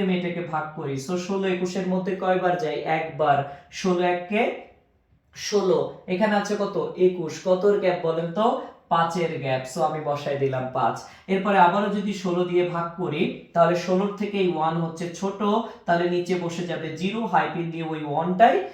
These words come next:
বসে যাবে। এবং এটার অ্যান্সার হবে নিচ থেকে উপরে, অর্থাৎ ওয়ান ফাইভ বি। তাহলে এটা কি হবে? ওয়ান ফাইভ বি। এরপরে বসবে পয়েন্ট। এবার কি করব? পয়েন্ট ফোর টু into sixteen আমরা ক্যালকুলেটরে করে ফেলি। তাহলে কি আসে?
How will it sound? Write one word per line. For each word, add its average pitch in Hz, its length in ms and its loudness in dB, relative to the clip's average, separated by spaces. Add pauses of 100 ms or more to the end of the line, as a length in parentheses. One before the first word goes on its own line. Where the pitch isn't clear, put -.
(300)
বসে 160 240 0 (100)
যাবে। 139 220 0 (280)
এবং 190 100 0 (100)
এটার 196 200 0
অ্যান্সার 175 380 0
হবে 175 180 0 (360)
নিচ 226 160 0 (120)
থেকে 185 260 -2
উপরে, 170 220 2 (100)
অর্থাৎ 165 240 -2 (180)
ওয়ান 196 260 4 (200)
ফাইভ 156 240 2 (200)
বি। 143 120 -4 (240)
তাহলে 165 200 -4
এটা 180 160 -4
কি 190 140 0
হবে? 196 160 2 (440)
ওয়ান 185 260 6 (180)
ফাইভ 160 260 4 (300)
বি। 147 140 -4 (460)
এরপরে 202 300 4 (100)
বসবে 170 280 -2 (140)
পয়েন্ট। 135 320 0 (420)
এবার 208 240 4
কি 208 160 -4
করব? 185 160 0 (200)
পয়েন্ট 165 260 4 (100)
ফোর 202 160 0 (120)
টু 233 60 -6 (100)
into 185 160 -2 (120)
sixteen 180 480 -4
আমরা 156 220 -2
ক্যালকুলেটরে 156 640 -2
করে 170 200 -2
ফেলি। 190 220 4 (400)
তাহলে 180 280 4
কি 190 80 0 (100)
আসে? 214 200 2